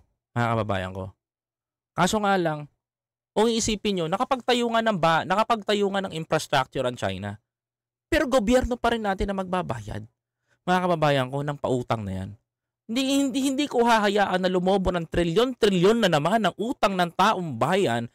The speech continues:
na babayaran natin sa China para lamang sa kagustuhan na magkaroon ng tren sa Mindanao.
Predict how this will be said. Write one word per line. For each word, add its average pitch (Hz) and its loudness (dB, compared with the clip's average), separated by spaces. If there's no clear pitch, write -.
na 160 0
babayaran 202 2
natin 165 -4
sa 156 -6
China 143 -6
para 233 2
lamang 240 2
sa - -6
kagustuhan 202 -2
na 202 -2
magkaroon 180 -2
ng 165 -8
tren 151 -2
sa 147 0
Mindanao. 117 -2